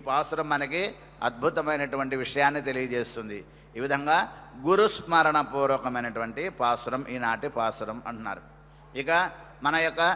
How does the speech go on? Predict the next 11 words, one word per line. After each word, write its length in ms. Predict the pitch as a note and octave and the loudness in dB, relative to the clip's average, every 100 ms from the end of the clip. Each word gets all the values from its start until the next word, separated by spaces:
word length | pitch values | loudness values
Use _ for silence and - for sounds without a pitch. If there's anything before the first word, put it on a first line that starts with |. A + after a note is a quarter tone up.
| - - C3 | -2 -14 -8
నిత్యానుసంధానమైనటువంటి 1700 | D3 - G3 G3 F#3+ E3+ E3 D#3 D#3 D3+ D3 C#3+ C3+ C#3 C#3+ D#3 G3 G3 - - - - | -8 2 4 4 2 -2 2 4 4 2 -2 -6 -6 -4 -4 -4 -4 -6 -14 -20 -18 -6
ఈ 100 | D3+ | -4
బ్రహ్మాండ 480 | C#3+ C#3 C#3 D3+ D#3+ | -2 -2 4 4 4
పురాణంలో 580 | D#3 D#3 D#3+ D#3+ E3 F3 F3 - - - | 2 2 2 2 4 4 2 -8 -16 -6
నిన్న 240 | D3+ D#3+ D#3 | -4 2 4
మనం 260 | D#3+ E3+ F#3+ - - - - | 6 4 4 0 -12 -16 -2
అగ్ని 440 | C3+ C#3 B2+ F#3 G3 | 0 0 -2 0 2
గురించినటువంటి 880 | F#3 F3+ F3 E3 F3 E3 D#3+ D#3 D#3 | 2 2 -2 -4 0 2 2 2 2
విషయాన్ని 560 | C#3 - D3+ C#3+ C#3+ C3+ | 0 -2 2 2 2 0
మనం 200 | C3 C3+ F3 A3 - - - | 2 2 2 -2 -10 -20 -6
తెలుసుకున్నాం. 600 | C#3+ D3 C#3+ C3+ C3+ A#2+ | -2 -2 -4 -4 0 0